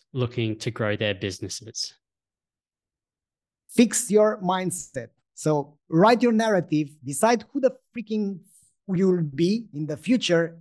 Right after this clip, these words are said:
Speaker 2: and go out there. So build, write an identity pact with yourself, write the story of your life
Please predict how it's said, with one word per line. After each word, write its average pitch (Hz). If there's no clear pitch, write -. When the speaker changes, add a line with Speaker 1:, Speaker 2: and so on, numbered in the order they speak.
Speaker 2:
and 139
go 196
out 151
there. 123
So 139
build, 151
write 208
an 214
identity 185
pact 196
with 160
yourself, 151
write 170
the 170
story 247
of 208
your 208
life 294